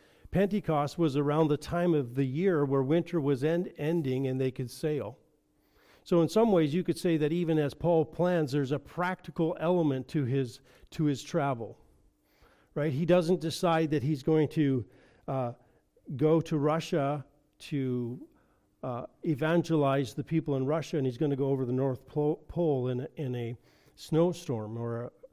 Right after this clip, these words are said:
but he's waiting until what? Till things open up so that he can go. And so he says, "I'm, I'm gonna go to, I'm gonna stay at Ephesus until Pentecost."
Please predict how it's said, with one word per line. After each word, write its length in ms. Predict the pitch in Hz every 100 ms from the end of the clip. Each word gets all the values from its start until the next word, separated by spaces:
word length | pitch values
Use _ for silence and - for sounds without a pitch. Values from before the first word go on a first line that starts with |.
| - _ _ _ _
but 120 | 151 139
he's 220 | 151 127
waiting 500 | 143 180 208 175 151
until 340 | 139 160 147
what? 280 | 147 147 -
Till 160 | 165 160
things 340 | 185 175 143
open 300 | 165 170 165
up 160 | 175 -
so 160 | 165
that 160 | 147 139
he 120 | 151
can 200 | - 156
go. 320 | 160 190 139 - _ _ _ _ _ _ _ _ _ _ -
And 80 | 147
so 140 | 175
he 60 | 165
says, 260 | - 165
"I'm, 140 | 160 -
I'm 160 | 165
gonna 240 | 170 175 165
go 240 | 165 202
to, 180 | 214 -
I'm 120 | 160
gonna 340 | 147 160 160 151 - - _ -
stay 340 | - 185 226
at 80 | 208
Ephesus 640 | 170 185 214 - 151 131
until 300 | 170 175 156
Pentecost." 960 | 143 175 156 170 147 110 107 - -